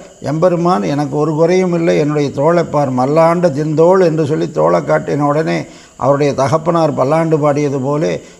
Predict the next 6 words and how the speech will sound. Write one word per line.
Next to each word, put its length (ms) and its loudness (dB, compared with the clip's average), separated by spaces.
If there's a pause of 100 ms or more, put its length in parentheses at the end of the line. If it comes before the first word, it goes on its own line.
இங்கு 400 -2
திரளுக்கு 480 2
பல்லாண்டு 520 2
பாடுகிறார். 640 0
"சென்றங்கு 580 0
தென்னிலங்கை 640 0